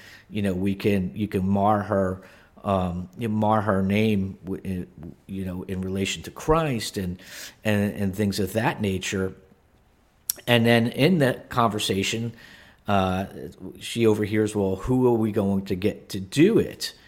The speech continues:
And the name Rebecca Greensmith comes up. And so, um, Ann Cole tells her husband, her husband tells, um, the ministers, the ministers tell two other ministers,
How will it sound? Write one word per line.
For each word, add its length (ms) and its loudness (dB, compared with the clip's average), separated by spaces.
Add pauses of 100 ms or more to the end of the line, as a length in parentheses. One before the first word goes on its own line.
(720)
And 480 2 (1080)
the 100 4
name 300 4
Rebecca 440 2
Greensmith 760 -2
comes 360 -4
up. 280 -10 (1080)
And 300 2
so, 640 4 (520)
um, 440 4
Ann 260 2
Cole 720 0 (100)
tells 360 2
her 160 0
husband, 720 -4
her 240 -2
husband 520 -2
tells, 640 0 (520)
um, 560 2 (200)
the 120 -4
ministers, 880 -2
the 160 -4
ministers 560 -2
tell 260 2
two 340 -2
other 360 4
ministers, 760 -2